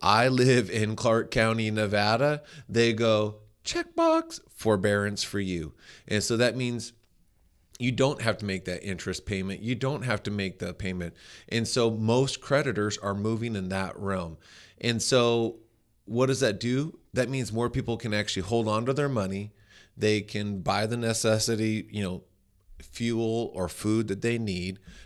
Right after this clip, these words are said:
to get by. This is a time to just get by. This isn't usually a time to profit.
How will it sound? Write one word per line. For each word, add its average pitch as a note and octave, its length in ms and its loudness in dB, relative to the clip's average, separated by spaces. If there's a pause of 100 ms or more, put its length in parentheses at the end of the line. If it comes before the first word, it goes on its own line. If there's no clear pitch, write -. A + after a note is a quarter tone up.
(140)
to A2 100 -2
get A#2+ 380 0
by. G2+ 500 -2
This A#2+ 200 -2
is E3 100 0
a E3+ 60 0
time C#3 320 0
to A2 100 -4
just A2 260 -4
get F#2+ 220 -2
by. F2 240 -4
This G#2 220 -2
isn't A#2 400 -4
usually G2+ 320 -2
a F#2 40 -4
time G#2 280 -4
to F2+ 80 -4
profit. - 600 -4